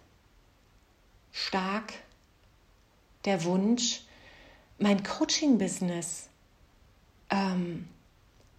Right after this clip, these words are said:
mein Co-, mein Coaching-Business, wo ist mein Coaching-Business? Mein Coaching-Business, ich habe in dem Podcast viel über innere Arbeit gesprochen, über,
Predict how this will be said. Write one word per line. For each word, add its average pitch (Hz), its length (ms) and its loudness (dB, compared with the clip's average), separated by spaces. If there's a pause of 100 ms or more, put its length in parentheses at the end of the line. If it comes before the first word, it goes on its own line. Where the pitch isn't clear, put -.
(320)
mein 214 140 2
Co-, - 200 2
mein 254 200 12
Coaching-Business, 269 680 6
wo 269 120 4
ist - 140 2
mein 320 140 4
Coaching-Business? 185 1120 0 (420)
Mein 226 120 0
Coaching-Business, 240 760 4
ich - 140 -2
habe - 200 -2
in 208 60 2
dem 202 100 4
Podcast - 800 0 (240)
viel 254 460 6
über 220 340 4
innere 220 340 4
Arbeit 214 340 0
gesprochen, 175 760 -2
über, 175 480 -2